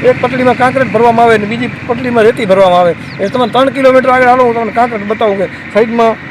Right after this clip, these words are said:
કાંકરેટ ભરવામાં આવેલ છે. તો એવો કયો સરકારનો યોજના છે કે એકને એક રોડ ઉપર ડબલ એસ્ટિમેટ મારવામાં આવે,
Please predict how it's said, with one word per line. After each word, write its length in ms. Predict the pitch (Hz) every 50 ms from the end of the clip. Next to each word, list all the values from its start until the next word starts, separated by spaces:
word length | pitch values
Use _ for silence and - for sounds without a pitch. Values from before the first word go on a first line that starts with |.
| - - - - - - - - - -
કાંકરેટ 300 | 202 233 240 247 214 170
ભરવામાં 300 | 175 190 202 185 180 180
આવેલ 180 | 180 170 151
છે. 120 | 135 151 139 117 - - - -
તો 60 | 180
એવો 180 | 196 214 247 269
કયો 240 | 262 285 277 277 254
સરકારનો 380 | 190 240 254 254 254 247 247
યોજના 280 | 226 226 240 233 240 226
છે 100 | 196 220
કે 80 | 214 233
એકને 220 | 247 240 233 233
એક 100 | 226 220
રોડ 180 | 214 226 233 220
ઉપર 200 | 220 226 226 220
ડબલ 260 | 214 226 226 220 220
એસ્ટિમેટ 320 | 202 - - 202 202 190 190
મારવામાં 340 | 190 190 196 190 190 190
આવે, 120 | 190 185